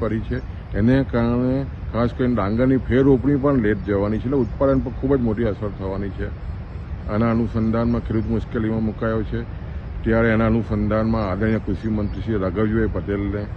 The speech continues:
મેં પત્ર લખીને રજૂઆત કરી છે કે તાત્કાલિક સર્વે કરીને આ તમામ ખેડૂતો, નાના નાના ખેડૂતો છે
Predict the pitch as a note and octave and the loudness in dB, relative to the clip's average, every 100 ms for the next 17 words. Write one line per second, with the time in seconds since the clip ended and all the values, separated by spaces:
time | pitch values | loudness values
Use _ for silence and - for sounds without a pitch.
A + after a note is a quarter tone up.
0 | - - - - G2+ G#2 G#2 F2+ A2+ G2+ | -10 -10 -8 -6 -4 -2 -4 -2 -2 0
1 | F#2+ G#2+ G2+ F2 F#2+ G2+ G#2 - G2+ - | 0 0 0 0 0 0 0 -2 -2 -2
2 | G2+ G#2+ - - - A#2+ A#2+ A2 - C#3 | -4 -6 -8 -8 -6 -2 0 0 4 4
3 | C3+ - G#2 G#2 A#2 - G#2 G#2 G#2 G#2 | 4 2 2 4 2 2 0 0 0 -4
4 | - - - A2+ - G#2+ C3+ D3 B2+ A2 | -6 -8 -4 -4 0 4 4 6 4 2
5 | A2 A2 G2+ G#2 B2 A#2+ A2 G#2 G2+ F#2+ | 2 2 4 4 6 6 4 0 -2 0
6 | F#2+ G2 | 0 -2